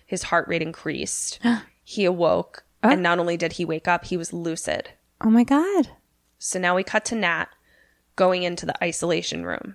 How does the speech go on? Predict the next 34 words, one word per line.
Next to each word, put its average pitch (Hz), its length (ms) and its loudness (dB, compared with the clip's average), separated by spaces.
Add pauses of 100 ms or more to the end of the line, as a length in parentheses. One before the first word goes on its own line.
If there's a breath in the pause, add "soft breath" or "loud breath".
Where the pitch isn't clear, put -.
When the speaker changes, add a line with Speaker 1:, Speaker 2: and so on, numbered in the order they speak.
(120)
Speaker 1:
because 190 260 -4
she's 165 160 -6
like, 139 240 0
"I'm 214 180 2
just 226 160 -2
as 196 100 -4
fucking 185 380 0
radioactive 170 680 2
or 156 100 2
whatever 160 300 2
the - 80 -4
fuck 170 240 0
as 151 100 -10
he 185 160 -2
is." - 220 -4
So 139 160 0
she's 160 260 -2
like, 151 180 -2
"I'm 170 120 -4
just 170 160 -6
gonna 170 140 0
go 160 120 2
into 156 120 -2
the 147 100 -6 (220)
fucking 151 260 0
room." 143 260 -6 (960 soft breath)
They 190 140 0
stare 233 400 0
at 185 60 0
each 165 200 -2
other. - 380 -8 (1800)
And 185 180 -8
Nat 175 260 -4
says - 680 -2